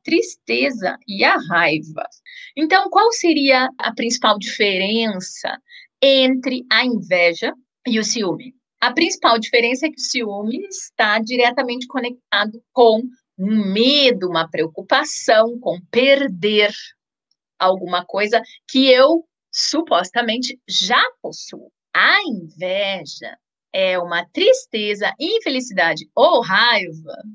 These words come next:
desgosto por algo que o outro tem. E, por conseguinte,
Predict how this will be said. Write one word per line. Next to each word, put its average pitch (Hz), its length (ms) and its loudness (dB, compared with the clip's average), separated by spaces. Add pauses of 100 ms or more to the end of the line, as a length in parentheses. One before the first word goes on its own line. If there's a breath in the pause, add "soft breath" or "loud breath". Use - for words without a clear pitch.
(300)
desgosto 220 1160 -4 (420)
por 262 280 6
algo 226 800 2 (300)
que 226 120 -8
o 208 280 -8
outro 208 1080 -6 (160)
tem. - 240 -14 (600 soft breath)
E, 214 120 -6
por 285 260 4
conseguinte, 247 1400 -6